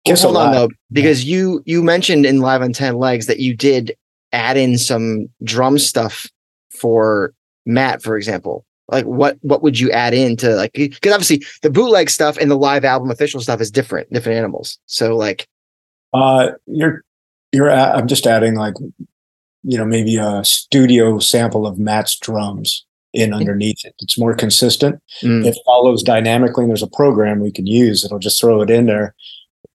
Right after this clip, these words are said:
Speaker 1: time align it to, let's say it's a kick drum. So it follows Matt's kick drum. It also follows the vol-, volume of Matt's kick drum.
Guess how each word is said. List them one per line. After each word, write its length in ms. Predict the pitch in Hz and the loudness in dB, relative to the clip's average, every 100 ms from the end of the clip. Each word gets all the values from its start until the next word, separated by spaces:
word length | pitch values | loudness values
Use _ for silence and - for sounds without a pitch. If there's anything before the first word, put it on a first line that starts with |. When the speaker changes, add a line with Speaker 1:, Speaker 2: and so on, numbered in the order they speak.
| _ | _
Speaker 1:
time 220 | - 123 127 | -2 2 4
align 360 | 117 117 120 | 4 4 2
it 200 | 117 - - | 2 -2 -6
to, 400 | - 120 120 117 113 | -2 2 4 2 0
let's 140 | 120 | -2
say 100 | - | -2
it's 100 | 113 | -2
a 40 | 110 | -2
kick 240 | 120 117 | -4 -2
drum. 260 | 107 101 95 | -4 -6 -4
So 160 | - | -4
it 100 | 107 | -4
follows 480 | - 120 120 117 - - | 0 2 4 2 -2 -4
Matt's 280 | 113 117 - | -4 -4 -4
kick 260 | - 139 | -2 -2
drum. 160 | 117 107 | -2 0
It 80 | 104 | 0
also 260 | 104 - | 0 -2
follows 380 | - 110 104 98 | -2 -2 -2 -4
the 100 | 104 | -4
vol-, 260 | 92 101 - _ | -4 -4 -6 _
volume 300 | 117 120 104 | 0 2 2
of 80 | 92 | -2
Matt's 300 | 92 - - | -6 -6 -6
kick 220 | - - | -6 -10
drum. 260 | - - | -12 -14